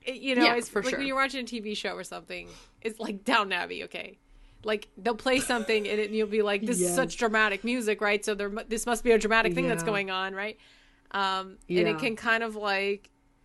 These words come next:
Speaker 1: tell you too much about what's going on in the scene. Um, which,
Speaker 2: Right.
Speaker 1: you know, in this, in this case, you know, the eerie music was eerie, so you weren't really sure what to think, <laughs> right? So that's kind of the whole,
Speaker 2: Yeah.
Speaker 1: the whole bit, right? You're not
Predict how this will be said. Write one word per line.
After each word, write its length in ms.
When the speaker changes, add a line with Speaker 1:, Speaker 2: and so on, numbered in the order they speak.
Speaker 1:
tell 340
you 180
too 280
much 360
about 300
what's 180
going 260
on 160
in 120
the 80
scene. 460
Um, 480
which, 260
Speaker 2:
Right. 320
Speaker 1:
you 120
know, 160
in 180
this, 380
in 160
this 200
case, 440
you 140
know, 160
the 180
eerie 220
music 380
was 280
eerie, 400
so 220
you 160
weren't 320
really 400
sure 360
what 200
to 100
think, 340
<laughs> 100
right? 320
So 260
that's 260
kind 300
of 80
the 140
whole, 340
Speaker 2:
Yeah. 220
Speaker 1:
the 140
whole 200
bit, 420
right? 260
You're 120
not 180